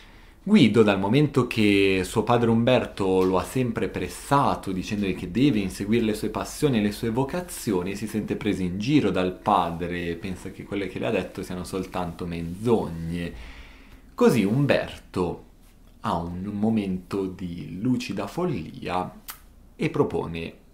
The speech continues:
uno strambo accordo al figlio, ovvero se Umberto riuscirà a completare tutti i punti della lista che aveva scritto da ragazzino, Guido, in cambio,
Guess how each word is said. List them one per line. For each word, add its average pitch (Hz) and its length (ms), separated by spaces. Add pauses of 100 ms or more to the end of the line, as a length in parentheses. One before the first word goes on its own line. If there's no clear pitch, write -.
(140)
uno 127 180
strambo 82 500
accordo 85 680
al 78 140
figlio, - 720 (180)
ovvero 95 580 (360)
se 214 120
Umberto 101 760
riuscirà 92 640
a 87 140
completare 120 680
tutti 101 300
i - 20
punti 95 460
della 85 240
lista 127 360
che 92 120
aveva 92 160
scritto - 340
da 92 140
ragazzino, - 1120 (240)
Guido, 92 600
in 160 180
cambio, 90 500